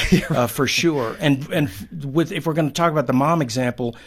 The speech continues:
Speaker 2: it's another reason why your marriage is critically important.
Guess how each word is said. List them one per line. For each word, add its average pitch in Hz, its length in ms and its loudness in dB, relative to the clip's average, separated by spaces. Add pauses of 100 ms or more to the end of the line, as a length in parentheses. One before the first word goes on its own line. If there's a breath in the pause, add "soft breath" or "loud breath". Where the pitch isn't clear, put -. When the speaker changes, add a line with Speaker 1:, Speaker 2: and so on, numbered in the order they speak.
(160 loud breath)
Speaker 2:
it's 139 160 0
another 147 400 6
reason 123 300 0
why 120 160 2
your 117 160 0
marriage 123 420 -2
is 113 120 -6
critically 135 520 -6
important. 131 560 -8